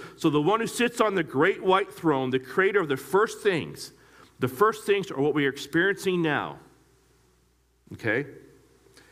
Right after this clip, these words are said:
says, "I am making all things new," and we can fully trust that what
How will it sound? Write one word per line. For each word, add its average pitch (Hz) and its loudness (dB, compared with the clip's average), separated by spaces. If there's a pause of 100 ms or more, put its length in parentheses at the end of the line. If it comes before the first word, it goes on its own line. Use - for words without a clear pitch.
(160)
says, 143 2
"I 180 8
am 175 0
making 170 2
all 247 4
things 104 -4
new," 92 0 (540)
and 139 2
we 160 2
can 160 0
fully 233 0
trust 185 0
that 143 -2
what 160 2